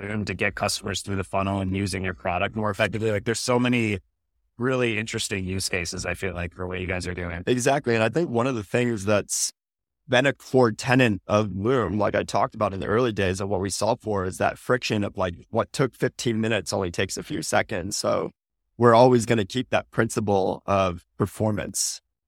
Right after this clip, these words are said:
Speaker 2: on the product experience. So you could imagine that if we do crack this,
Speaker 1: Yeah.
Speaker 2: where you could generate a video on the fly of a user signs up and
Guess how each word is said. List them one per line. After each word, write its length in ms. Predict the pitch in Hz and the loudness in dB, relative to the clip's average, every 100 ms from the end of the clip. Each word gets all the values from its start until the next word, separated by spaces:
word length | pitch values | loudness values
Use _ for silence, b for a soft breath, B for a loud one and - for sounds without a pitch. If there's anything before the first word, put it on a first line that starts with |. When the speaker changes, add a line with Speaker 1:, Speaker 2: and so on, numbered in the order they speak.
| _ - | _ 0
Speaker 2:
on 420 | 110 107 98 98 | 6 6 4 0
the 100 | 101 | -4
product 400 | - 113 117 - | 0 2 2 -4
experience. 480 | 95 - 107 92 - | -8 -6 -4 -4 -2
So 100 | 113 | -2
you 140 | 104 | -2
could 100 | 101 | -2
imagine 720 | 104 120 151 113 113 104 98 | 2 4 4 2 -2 -2 -4
that 300 | 101 104 95 - | 0 2 2 0
if 160 | 107 - | -4 -2
we 80 | 104 | -2
do 320 | 98 143 147 | 2 2 2
crack 480 | - - 113 - - | 0 4 4 4 -4
this, 440 | - - - - _ _ _ _ | -4 -2 -4 -6 _ _ _ _
Speaker 1:
Yeah. 100 | 101 | 0
Speaker 2:
where 460 | 113 113 104 98 - - _ _ _ _ | 6 8 6 4 -2 -10 _ _ _ _
you 180 | 107 139 | 0 2
could 200 | 143 101 | 2 2
generate 540 | 107 117 123 110 95 - | 4 6 6 6 4 0
a 80 | 101 | -2
video 600 | 95 113 120 104 92 87 | 2 4 6 6 4 4
on 140 | 104 | 4
the 80 | 104 | 4
fly 640 | - 110 113 101 92 85 - | 2 4 4 4 2 -2 0
of 480 | - 123 113 107 - - | 4 6 6 2 -4 0
a 80 | 110 | 2
user 420 | 107 135 123 117 | 2 2 0 0
signs 420 | - 113 104 101 | 0 0 0 4
up 240 | 120 87 - _ _ _ _ _ _ | 4 4 0 _ _ _ _ _ _
and 420 | 123 113 104 104 | 6 8 8 4